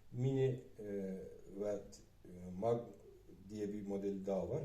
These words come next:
Ben Megas'ını tercih ettim. Ee, daha profesyonel olduğu için.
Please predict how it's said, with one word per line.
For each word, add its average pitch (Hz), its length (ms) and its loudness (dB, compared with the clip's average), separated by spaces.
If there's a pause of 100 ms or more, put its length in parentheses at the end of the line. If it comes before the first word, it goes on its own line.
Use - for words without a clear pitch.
Ben 131 160 6
Megas'ını 131 560 6
tercih 92 400 0
ettim. 151 340 -6 (1300)
Ee, 101 380 0
daha 117 260 6
profesyonel 101 680 2
olduğu 92 340 4
için. 90 340 -2